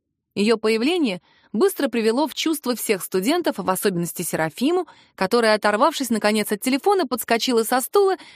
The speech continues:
и натянула на лицо приветливую улыбку. "Доброго дня, я буквально на секунду", зычным басом прогрохотала Инна Владимировна.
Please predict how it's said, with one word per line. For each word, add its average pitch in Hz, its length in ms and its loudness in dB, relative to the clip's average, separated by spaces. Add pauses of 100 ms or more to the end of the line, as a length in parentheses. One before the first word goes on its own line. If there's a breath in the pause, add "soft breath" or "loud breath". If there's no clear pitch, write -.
и 240 100 4
натянула 339 400 2
на 294 100 2
лицо 262 420 -2 (200 soft breath)
приветливую 202 640 0
улыбку. 170 440 -4 (800)
"Доброго 269 560 2
дня, 240 220 2
я 254 140 2
буквально 226 460 0
на 330 80 0
секунду", 180 640 -4 (340)
зычным 170 540 -2
басом 233 380 2
прогрохотала 180 680 -2
Инна 175 320 -4
Владимировна. 156 720 -6